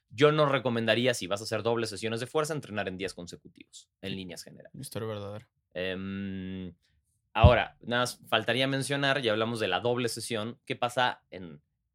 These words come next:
Speaker 1: las múltiples sesiones de entrenamiento, las mini sesiones de entrenamiento a, a lo largo del día? ¿Qué opinas de esas?
Speaker 2: O sea, literal tener tipo tres o cuatro.
Speaker 1: Ajá. Muy pequeñas a lo largo del día, con muy pocos descansos. ¿Qué quiero decir con muy pocos descansos? En los que quizá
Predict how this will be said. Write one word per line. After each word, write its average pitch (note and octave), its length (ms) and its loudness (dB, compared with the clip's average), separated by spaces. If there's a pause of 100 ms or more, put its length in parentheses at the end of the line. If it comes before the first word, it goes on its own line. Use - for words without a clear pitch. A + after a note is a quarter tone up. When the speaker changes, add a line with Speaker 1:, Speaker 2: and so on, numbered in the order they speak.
Speaker 1:
las F#2 340 -6
múltiples C3+ 560 0
sesiones G2+ 340 -4
de F#2+ 60 -4
entrenamiento, F2 580 -6
las F#2 180 -4
mini F3 380 -2
sesiones B2+ 360 -8
de A#2 60 -6
entrenamiento G#2 640 -8
a, - 300 -8
a - 120 -16
lo F2+ 140 -12
largo F#2+ 260 -4
del F#2 160 -8
día? - 200 -16 (320)
¿Qué A2+ 80 -6
opinas G#2 280 -6
de F#2 120 -4
esas? - 280 -16 (300)
Speaker 2:
O C3 100 -4
sea, B2 140 4
literal A#2 320 4
tener A2+ 300 2
tipo A2 240 -4
tres G#2 200 0
o G2 60 -2
cuatro. A#2 460 0
Speaker 1:
Ajá. - 200 -8 (560)
Muy D3+ 260 6
pequeñas G2 540 0
a - 40 -6
lo G2+ 100 -4
largo G#2+ 260 0
del G#2+ 120 -2
día, F3+ 320 6 (220)
con A#2+ 220 0
muy D#3+ 240 4
pocos D3+ 340 4
descansos. A2 440 0
¿Qué C3 120 0
quiero C3+ 100 0
decir C3 120 0
con B2 80 0
muy C3 120 0
pocos B2+ 220 -2
descansos? C3+ 320 -2
En B2 80 -2
los G2 80 -4
que A2 120 -6
quizá C3 380 6